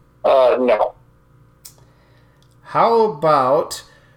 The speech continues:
Speaker 2: Superman Stars by Post Cereals?
Speaker 1: Superman Stars.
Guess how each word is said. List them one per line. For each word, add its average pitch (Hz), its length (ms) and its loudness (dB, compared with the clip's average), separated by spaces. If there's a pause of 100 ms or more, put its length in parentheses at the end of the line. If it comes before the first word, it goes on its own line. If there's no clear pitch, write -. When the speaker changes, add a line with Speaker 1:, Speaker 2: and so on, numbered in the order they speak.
(420)
Speaker 2:
Superman 170 1300 -2
Stars 135 540 -2
by 120 180 -6
Post - 500 -8
Cereals? 143 680 -10 (1800)
Speaker 1:
Superman 147 560 0
Stars. - 580 -2